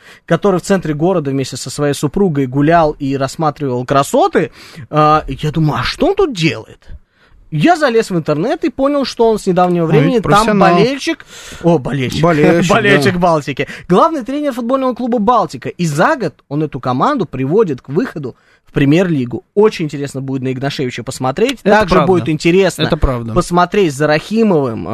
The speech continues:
Speaker 1: э, который возглавляет казанский "Рубин", потому что, э, казанцы играли очень интересно. Во-первых, они особо не растеряли свой состав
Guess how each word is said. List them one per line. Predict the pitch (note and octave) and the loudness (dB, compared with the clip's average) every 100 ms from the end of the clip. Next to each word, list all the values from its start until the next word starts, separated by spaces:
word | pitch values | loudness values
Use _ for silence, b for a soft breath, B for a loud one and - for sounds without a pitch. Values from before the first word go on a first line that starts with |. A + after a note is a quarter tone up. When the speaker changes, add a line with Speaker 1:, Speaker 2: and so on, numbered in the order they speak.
| A#2 | -6
Speaker 1:
э, | |
который | A2+ B2 D#3+ C#3 | -6 -2 0 0
возглавляет | C3+ C3+ D3 D3+ D#3 C3 - | 0 0 0 2 0 -2 -2
казанский | C3 C3+ C#3+ C3+ - | -4 0 0 0 -4
"Рубин", | C3+ C#3 F3+ E4+ | -2 0 2 2
потому | C#4+ F#3+ D3+ E3+ | 2 0 0 0
что, | - E3 D3+ B B B - | -2 0 0 B B B -2
э, | C#3+ C#3+ C#3+ C#3+ C#3+ C#3 - _ | 2 4 4 4 4 2 -4 _
казанцы | D3 C3 D3 F3+ G3 F3 D#3+ | -4 -2 0 0 0 -2 0
играли | C#3+ E3 D#3+ | 2 2 2
очень | E3 C#3+ - | 2 0 -2
интересно. | B2 A#2+ A#2 G#2+ A#2+ | -6 -6 -8 -6 -6
Во-первых, | B2+ F#3+ F#3 | -2 0 0
они | F3 F3+ F3+ - | 0 2 0 0
особо | D3+ D3 G3+ E3+ | -2 -2 0 0
не | E3 | 0
растеряли | D#3+ - F3 F#3 F3+ | 0 -2 -2 -2 -4
свой | - E3+ | -4 -6
состав | E3+ E3 C#4+ | -4 -2 0